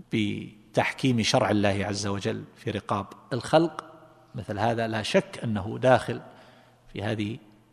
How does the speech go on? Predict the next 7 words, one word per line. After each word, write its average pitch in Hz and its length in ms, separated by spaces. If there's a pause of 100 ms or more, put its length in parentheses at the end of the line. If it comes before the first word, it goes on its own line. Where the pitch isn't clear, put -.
الآية، 92 440
ذلك 117 320
بأنهم 98 460 (120)
كرهوا 147 460 (560)
ما 107 120
أنزل 92 200
الله، 85 280